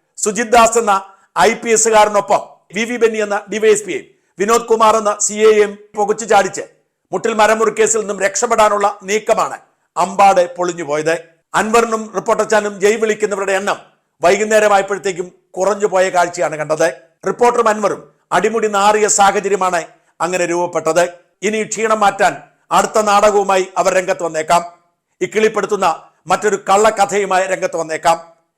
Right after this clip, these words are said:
എന്നാൽ ഇക്കിളി കഥകളുടെ അടിസ്ഥാനത്തിൽ ഈ നാട് നശിപ്പിക്കാനുള്ള ചാനലായി റിപ്പോർട്ടർ മാറിയിരിക്കുന്നു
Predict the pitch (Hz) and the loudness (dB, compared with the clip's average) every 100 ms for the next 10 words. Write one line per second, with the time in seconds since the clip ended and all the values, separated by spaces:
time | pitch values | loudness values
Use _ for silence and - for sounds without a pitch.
0 | _ 175 190 208 202 - 220 220 208 202 | _ -4 0 0 -2 -2 0 2 0 0
1 | 214 208 202 202 - 202 - 147 - _ | -2 0 0 0 0 0 -2 -10 -14 _
2 | 180 220 214 220 226 214 190 214 208 202 | -8 -2 0 2 0 -4 -6 -4 -2 -2
3 | 196 196 214 202 139 - _ _ - 147 | 0 2 2 2 0 -4 _ _ -8 -2
4 | 214 214 202 196 208 214 202 202 190 | 0 0 0 2 4 2 -2 -6 -6